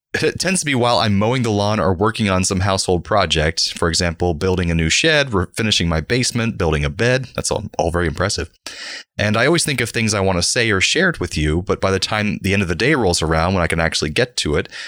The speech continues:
I can't because the kids have to go to bed or something else, or it's usually forgotten.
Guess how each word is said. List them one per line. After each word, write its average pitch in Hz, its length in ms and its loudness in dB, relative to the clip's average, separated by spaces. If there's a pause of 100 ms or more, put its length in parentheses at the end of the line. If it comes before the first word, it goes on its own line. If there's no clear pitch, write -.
(240)
I 76 240 0
can't - 360 -2
because 71 280 -4
the 69 80 -4
kids 90 260 -2
have 87 100 -4
to - 60 -8
go 76 100 -2
to 73 100 0
bed 120 320 0
or 76 200 -2 (280)
something 76 260 -4
else, 95 240 -2
or 80 100 0
it's 78 100 -2
usually 90 180 0
forgotten. 107 500 -2